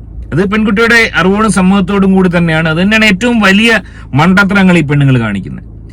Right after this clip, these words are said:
ലിവിങ് ടൂതർ എന്ന് പറയുന്ന ഈ ഒരു സമ്പ്രദായം തന്നെ എന്താണ്? ലിവിങ് ടൂതർ എന്ന് പറയുന്നത്, അതായത് ഈ പറഞ്ഞ ആണും പെണ്ണും ഒന്നിച്ച് കഴിഞ്ഞതിന് ശേഷം മാക്സിമം ലൈംഗിക വൃത്തികൾ,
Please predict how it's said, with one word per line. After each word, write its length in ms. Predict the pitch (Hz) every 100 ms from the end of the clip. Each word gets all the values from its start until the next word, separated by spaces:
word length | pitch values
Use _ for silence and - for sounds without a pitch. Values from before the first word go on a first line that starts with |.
| - - -
ലിവിങ് 380 | 143 208 269 262
ടൂതർ 260 | 254 247 240
എന്ന് 120 | 233
പറയുന്ന 300 | 220 208 202
ഈ 100 | 202
ഒരു 80 | 202
സമ്പ്രദായം 640 | 185 165 180 185 185 165
തന്നെ 140 | 151
എന്താണ്? 320 | 131 123 110 110 - - - - - - 110
ലിവിങ് 360 | 131 196 269
ടൂതർ 220 | 233 233 220
എന്ന് 120 | 220
പറയുന്നത്, 400 | 202 185 185 185
അതായത് 340 | 180 185 233 - 156
ഈ 40 |
പറഞ്ഞ 240 | 175 202
ആണും 360 | 196 180 202 208
പെണ്ണും 220 | 190 190
ഒന്നിച്ച് 260 | 180 180 180
കഴിഞ്ഞതിന് 400 | 165 160 170 165
ശേഷം 320 | 143 131 170 - - - -
മാക്സിമം 560 | 170 180 220 214 190
ലൈംഗിക 380 | 175 180 220 240
വൃത്തികൾ, 400 | 202 147 113 92